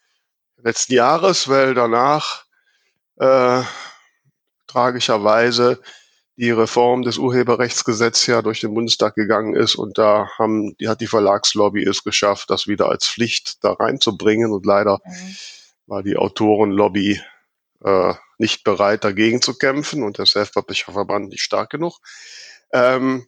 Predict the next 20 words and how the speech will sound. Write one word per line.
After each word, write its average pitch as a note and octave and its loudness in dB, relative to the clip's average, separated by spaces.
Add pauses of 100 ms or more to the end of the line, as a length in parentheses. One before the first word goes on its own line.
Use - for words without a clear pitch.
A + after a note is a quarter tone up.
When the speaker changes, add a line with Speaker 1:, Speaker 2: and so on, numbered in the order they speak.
Speaker 1:
so B2 2
dass A2+ 4
das A2 -2
danach A2 0 (380)
keine A#2 0
Wahl G#2+ 2
mehr B2 0
ist, B2 2
sondern G2+ -4 (320)
einfach - -8
passiert. G#2 2
Also F#2+ -2
das F#2+ -4
heißt, G2+ 0 (300)
das G2 -4
ist G#2 -2
gerade A2 0
für G#2 0
Self-Publisher, A2 0
die, G2+ -6